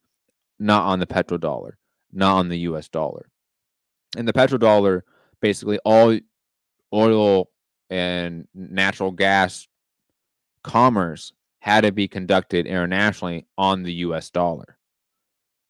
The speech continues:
So even countries that weren't the U S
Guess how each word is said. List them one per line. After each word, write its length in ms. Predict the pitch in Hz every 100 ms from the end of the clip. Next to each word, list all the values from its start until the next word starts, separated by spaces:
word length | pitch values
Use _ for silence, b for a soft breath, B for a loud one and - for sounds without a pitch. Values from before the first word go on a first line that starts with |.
| _ _
So 600 | - 98 92 90 87 90
even 200 | 117 117
countries 380 | 104 110 98 95
that 220 | 90 87 - -
weren't 360 | 95 123 135
the 100 | 135
U 240 | 107 92 76
S 440 | 76 - - -